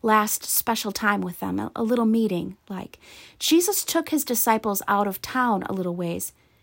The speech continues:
and told his friends that he was going to send them an exciting present and that they should wait for that present to get an amazing sort of power.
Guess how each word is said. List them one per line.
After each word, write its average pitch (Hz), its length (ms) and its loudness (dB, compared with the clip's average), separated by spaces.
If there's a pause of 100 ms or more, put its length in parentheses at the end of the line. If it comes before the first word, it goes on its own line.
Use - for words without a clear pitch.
(380)
and 240 140 2
told 311 240 0
his 359 160 0
friends 202 420 2 (460)
that 240 100 -2
he 277 80 6
was 294 140 4
going 302 220 6
to 294 100 0
send 254 320 4
them 220 160 4
an 190 80 0
exciting 247 600 2
present - 600 -2 (640)
and 240 140 4
that 254 80 4
they 277 100 4
should 247 220 4
wait 247 240 4
for 269 120 -2
that 233 200 2
present - 560 -2 (200)
to 233 120 -2
get 233 160 2
an 240 80 4
amazing 240 560 4
sort 214 340 0
of - 180 -10
power. 196 540 -4